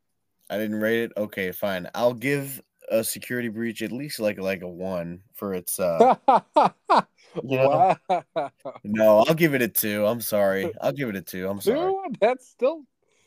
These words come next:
Speaker 2: comically low. I thought you were gonna give it a little higher.
Speaker 1: Well, I mean, I, I can get a,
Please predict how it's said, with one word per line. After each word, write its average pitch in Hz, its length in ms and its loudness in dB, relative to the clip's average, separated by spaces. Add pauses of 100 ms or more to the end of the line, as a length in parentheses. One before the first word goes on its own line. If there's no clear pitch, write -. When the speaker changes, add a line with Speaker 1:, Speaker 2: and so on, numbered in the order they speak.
(160)
Speaker 2:
comically 180 600 -6
low. 175 300 -6
I 135 160 -6
thought 190 220 -8
you 156 100 -8
were 151 60 -12
gonna 143 160 -10
give 135 160 -10
it 131 80 -10
a - 20 -10
little 123 200 -10
higher. 127 420 -16 (840)
Speaker 1:
Well, 180 400 6
I 156 60 4
mean, 151 480 0 (800)
I, 151 280 -2
I 147 160 -2
can 175 220 -6
get 147 220 0
a, 135 160 0